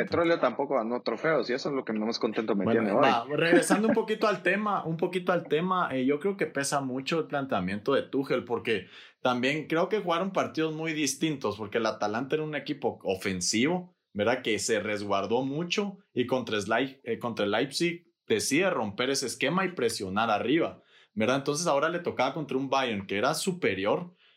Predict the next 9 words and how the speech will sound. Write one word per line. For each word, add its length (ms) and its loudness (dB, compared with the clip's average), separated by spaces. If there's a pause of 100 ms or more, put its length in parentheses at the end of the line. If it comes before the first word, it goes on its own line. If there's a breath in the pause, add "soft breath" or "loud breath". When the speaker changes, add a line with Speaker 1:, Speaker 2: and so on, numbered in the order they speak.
(160)
Speaker 2:
pero 360 2
por 160 0
eso 200 2
decía 280 0
yo 140 -2
siempre 480 -2
de 220 -4
que 340 -2
iba 580 0